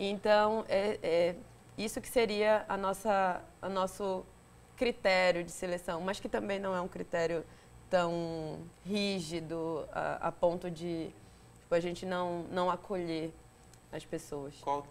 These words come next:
Speaker 2: qual era o tema desse ano?
Speaker 1: É, Imagens para Além da Fronteira.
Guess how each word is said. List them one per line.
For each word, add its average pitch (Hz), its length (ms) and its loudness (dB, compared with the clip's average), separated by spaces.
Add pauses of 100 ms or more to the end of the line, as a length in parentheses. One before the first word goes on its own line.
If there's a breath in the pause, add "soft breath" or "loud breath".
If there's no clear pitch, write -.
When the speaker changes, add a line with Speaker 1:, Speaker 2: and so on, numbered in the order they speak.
Speaker 2:
qual 139 160 -2
era 120 120 0
o 117 40 -10
tema 104 260 -10
desse 95 260 -14
ano? 92 120 -14 (720 loud breath)
Speaker 1:
É, 170 640 0
Imagens 190 380 0
para 196 220 0
Além 190 180 0
da 196 80 0
Fronteira. 165 640 -6